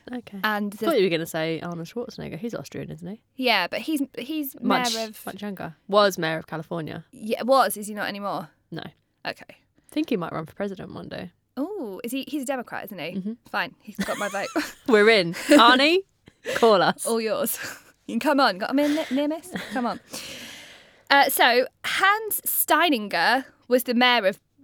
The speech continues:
Speaker 2: Brenner am Inn in the fifteen hundreds.
Speaker 1: Oh, okay.
Speaker 2: Not loads recorded about old Hans, don't know much about him, but to all knowledge, he was a popular mayor and he was elected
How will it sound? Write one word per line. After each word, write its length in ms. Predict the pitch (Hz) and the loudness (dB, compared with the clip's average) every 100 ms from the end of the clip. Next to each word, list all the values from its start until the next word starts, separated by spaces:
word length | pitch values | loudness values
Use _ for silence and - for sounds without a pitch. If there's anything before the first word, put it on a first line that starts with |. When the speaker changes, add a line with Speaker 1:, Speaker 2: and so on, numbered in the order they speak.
| - - | -20 -8
Speaker 2:
Brenner 380 | 214 196 190 185 - | -2 -2 -2 -4 -4
am 260 | 196 196 | -6 -6
Inn 460 | - 196 196 240 285 _ _ | -6 -4 -2 -2 -4 _ _
in 100 | - | -6
the 60 | 226 | -4
fifteen 360 | - 269 262 226 | -2 -2 -2 -4
hundreds. 520 | 208 196 247 - - _ | -4 0 0 -2 -10 _
Speaker 1:
Oh, 400 | - 311 240 - - | -4 -2 -2 -4 -8
okay. 300 | 202 180 185 - - - - - - - _ _ - | -8 -8 -8 -10 -14 -20 -20 -20 -20 -20 _ _ -2
Speaker 2:
Not 260 | 269 359 311 | 2 2 4
loads 260 | 320 294 | 2 2
recorded 420 | 247 277 277 226 | -2 2 2 0
about 240 | 190 190 - | 0 0 2
old 180 | 185 190 | 0 -2
Hans, 540 | 208 196 226 240 233 | -2 -2 0 -4 -4
don't 220 | - 220 | -2 -2
know 180 | - 208 220 | -2 -6 -4
much 260 | 226 - | -4 -4
about 300 | 208 214 190 | -2 0 0
him, 340 | 185 175 208 262 - | 0 -2 -2 -4 2
but 180 | 262 - | 2 2
to 100 | - | -2
all 180 | - 330 | 0 2
knowledge, 400 | 294 269 262 - | 4 6 6 2
he 160 | 262 254 | -2 -2
was 140 | 240 | -2
a 40 | |
popular 440 | 233 - - 302 254 | -4 -4 -4 -2 -2
mayor 400 | 208 196 202 208 _ - | 2 2 2 -2 _ -12
and 120 | 214 | -8
he 100 | 220 | -6
was 120 | 226 208 | -6 -6
elected 600 | 208 - - 254 208 | -4 -4 -4 -4 -4